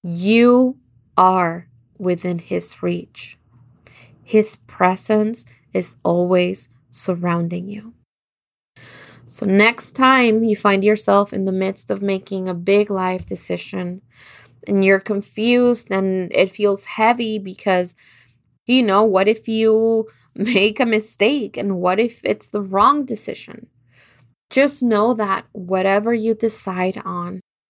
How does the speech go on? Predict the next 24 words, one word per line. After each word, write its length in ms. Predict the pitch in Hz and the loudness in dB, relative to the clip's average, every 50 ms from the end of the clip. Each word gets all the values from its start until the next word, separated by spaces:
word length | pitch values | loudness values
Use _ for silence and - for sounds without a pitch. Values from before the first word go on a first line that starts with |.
| _ _ _ _ _ _ _ _ _ | _ _ _ _ _ _ _ _ _
nothing 960 | - 190 190 196 190 190 190 196 202 - - 220 214 208 208 208 214 214 - _ _ _ _ _ _ | -2 0 0 2 4 4 2 2 0 -2 -2 0 2 2 2 0 -2 -6 -8 _ _ _ _ _ _
can 240 | - 214 202 196 196 | -4 -2 0 0 0
get 460 | 180 180 175 175 175 170 170 175 - - _ | 0 0 0 2 0 0 -2 -4 -6 -12 _
in 160 | - 185 175 175 | -6 -6 -4 -4
His 560 | 170 - - - - 190 185 190 190 - - | -6 -10 -6 0 4 4 4 4 2 0 -6
way 580 | 175 180 170 170 160 160 160 160 160 165 - _ _ _ _ _ _ _ _ | -6 -2 -2 -2 -2 -2 -4 -6 -8 -10 -12 _ _ _ _ _ _ _ _
for 140 | - - 175 | -6 -4 -4
your 240 | 165 165 165 165 165 | 0 0 0 0 -2
life. 340 | 165 165 165 - - - _ _ _ _ _ _ _ _ _ _ _ _ _ _ _ _ _ _ _ _ | -4 -6 -8 -8 -12 -18 _ _ _ _ _ _ _ _ _ _ _ _ _ _ _ _ _ _ _ _
That's 340 | 185 185 190 196 196 - | 2 2 2 0 -2 -6
the 140 | - - 302 | -4 -4 -4
God 240 | - - 185 185 180 | 0 0 0 0 0
we 140 | 175 175 175 | -2 -4 -4
serve. 480 | 175 - - 180 170 175 185 202 208 - _ _ _ _ _ _ _ _ _ | -6 -4 -2 0 2 2 2 0 -2 -4 _ _ _ _ _ _ _ _ _
That's 260 | 208 185 185 - - | -4 -4 -4 -4 -10
the 120 | - - 185 | -10 -8 -4
God 260 | - 185 185 - - | -2 -2 -2 -4 -4
we 160 | 185 190 185 | -6 -4 -2
love. 440 | 180 185 180 175 175 190 220 226 - _ _ _ _ _ _ _ _ _ _ _ _ _ | 0 0 2 2 2 0 0 -2 -6 _ _ _ _ _ _ _ _ _ _ _ _ _
He 280 | - - 202 202 196 | -6 0 0 0 2
is 280 | - - 185 180 - - | 4 2 2 2 0 -2
a 100 | 180 170 | -4 -4
sovereign 1080 | 175 - - - - - 185 185 185 185 190 190 185 185 185 185 185 185 180 185 190 - _ _ _ _ _ _ _ _ | -4 -8 -10 -8 -4 -2 0 0 0 0 -2 -4 -4 -2 -2 -2 -4 -4 -6 -8 -10 -14 _ _ _ _ _ _ _ _
God. 480 | - 170 165 165 165 160 165 170 - | -4 -2 0 0 0 -2 -4 -6 -10